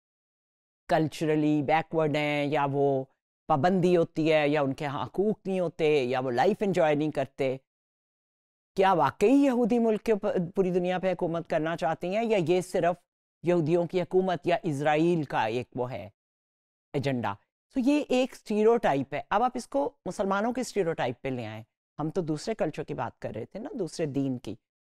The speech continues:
जब आपको वास्ता पड़ता है किसी और मुल्क में, किसी और कल्चर से, या कोई आपको यहाँ मिलता है या आप कहीं जाते हैं,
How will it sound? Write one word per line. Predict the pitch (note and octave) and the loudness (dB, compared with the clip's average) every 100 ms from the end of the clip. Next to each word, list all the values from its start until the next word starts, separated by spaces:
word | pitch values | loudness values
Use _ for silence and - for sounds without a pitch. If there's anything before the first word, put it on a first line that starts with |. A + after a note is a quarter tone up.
| _ _ _ _ _ _ _ _ _ - A#2+ | _ _ _ _ _ _ _ _ _ -18 -2
जब | G#3+ A3+ | 0 4
आपको | C4+ - C4+ | 2 2 0
वास्ता | D3+ D3+ - C4+ | 2 0 -2 -2
पड़ता | B3+ F#3 F#3 | 0 -2 -2
है | |
किसी | G3 - G3 | -4 -2 2
और | F#3 G#3+ | 4 2
मुल्क | F#3 D#3+ - | 0 -4 -4
में, | D3+ D#3 E3+ _ _ - | -4 -4 -6 _ _ -8
किसी | F3 G3 | 0 4
और | F3+ A3+ | 4 4
कल्चर | - D3+ - D3 C#3+ | 2 0 0 -2 -2
से, | E3+ | -2
या | D#3+ E3 | 0 0
कोई | F#3 E3 | 2 2
आपको | D3+ - E3 | 2 2 0
यहाँ | E3 G3+ | 0 0
मिलता | F3+ C#3 - | -2 -2 0
है | D#3 | 0
या | C#3 | 2
आप | C#3+ - | 0 0
कहीं | F#3+ E3 | -2 0
जाते | C3+ - A2+ | -4 -4 -6
हैं, | A#2+ | -8